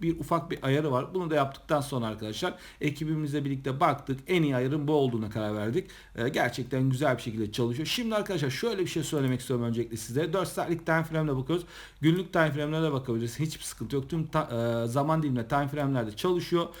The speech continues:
Gördüğünüz gibi çok net bir şekilde çalışıyor arkadaşlar. Long ve short sinyalleri yanıyor.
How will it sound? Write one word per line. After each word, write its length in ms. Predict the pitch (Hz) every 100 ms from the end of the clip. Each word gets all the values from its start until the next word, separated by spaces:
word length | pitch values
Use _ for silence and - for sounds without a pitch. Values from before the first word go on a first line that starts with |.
| - - -
Gördüğünüz 340 | 180 170 165
gibi 140 | 151
çok 200 | 135 160
net 220 | 160 160 -
bir 60 |
şekilde 340 | 139 139 131 131
çalışıyor 420 | 170 170 165 160
arkadaşlar. 340 | 156 151 147
Long 300 | 139 160 160
ve 60 | 151
short 260 | 135 160
sinyalleri 540 | - 151 147 131 123 113
yanıyor. 380 | 151 180 175